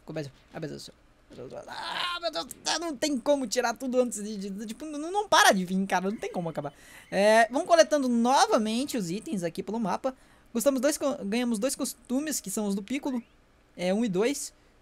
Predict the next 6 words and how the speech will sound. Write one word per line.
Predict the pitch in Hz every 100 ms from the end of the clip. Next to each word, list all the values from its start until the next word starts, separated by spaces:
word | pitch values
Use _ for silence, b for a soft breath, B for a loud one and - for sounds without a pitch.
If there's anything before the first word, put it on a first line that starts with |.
| -
Beleza. | 165 247 190 220 247 - _ _ _ _
Vamos | 175 -
para | - 196
o | 170
próximo. | - 180 214 240 254 254 247 - _ b b _ _
Próximo. | - 175 175 185 185 - 254 233 233 240